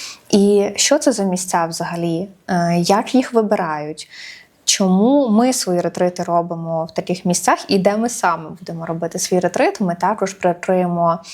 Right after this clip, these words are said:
завісу вам до нашого нового проекту, який буде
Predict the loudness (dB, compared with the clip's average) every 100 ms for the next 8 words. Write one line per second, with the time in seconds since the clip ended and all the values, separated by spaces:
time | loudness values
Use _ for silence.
0 | -20 _ 2 2 4 2 2 0 0 2
1 | 2 0 -2 -2 -2 0 0 -2 -4 -2
2 | -2 0 0 2 2 0 -4 _ -2 -2
3 | -4 -6 -8 -4 -2 0 0 0 2 2
4 | 2